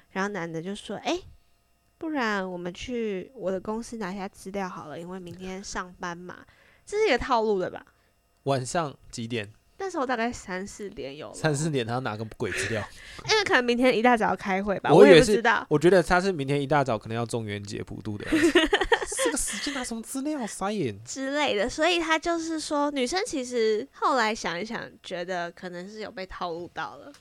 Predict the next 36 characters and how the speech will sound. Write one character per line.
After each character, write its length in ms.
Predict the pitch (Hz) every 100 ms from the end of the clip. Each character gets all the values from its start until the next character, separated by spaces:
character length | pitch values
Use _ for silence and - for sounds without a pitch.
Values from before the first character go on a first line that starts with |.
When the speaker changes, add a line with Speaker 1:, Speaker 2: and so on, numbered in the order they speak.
| -
Speaker 2:
有 120 | 123
被， 180 | 143 156 _ _
他， 140 | - 165
可 200 | - 151
是 60 |
他 100 | 170
走 240 | 165 - 107
进 180 | 139 120
去 160 | 127
了 100 | 107
啊。 120 | 98 95 _ _
Speaker 1:
对， 120 | 330
他 160 | 339 381
走 160 | 302 196
进 220 | 240 247
去 180 | - 214
了， 120 | 170
然 100 | 196
后 60 |
他 100 | 339
们 100 | 330
两 160 | 247 175
个 180 | 160 165
可 120 | 202
能 160 | 185 196
很 80 | -
饿， 240 | 214 196
然 120 | 180
后 60 | 196
又 100 | 208
吃 240 | - -
了 60 | 185
一 80 | 180
碗 160 | -
泡 240 | 190 - -
面。 260 | - -